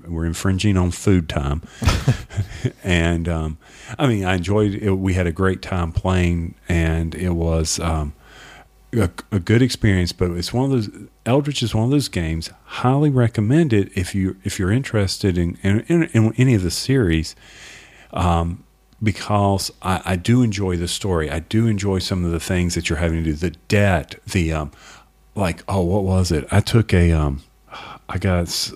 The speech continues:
I forget, something happened to me, bad luck or, or something,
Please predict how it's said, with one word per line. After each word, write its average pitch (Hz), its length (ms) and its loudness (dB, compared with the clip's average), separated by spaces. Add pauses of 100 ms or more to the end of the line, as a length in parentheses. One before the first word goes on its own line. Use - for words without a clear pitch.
I 80 260 -2
forget, 78 460 0
something 104 380 -2
happened 90 400 -2
to 98 140 -2
me, 90 160 2
bad 90 380 0
luck 85 480 0
or, 76 420 -4
or 76 280 -4
something, 87 640 0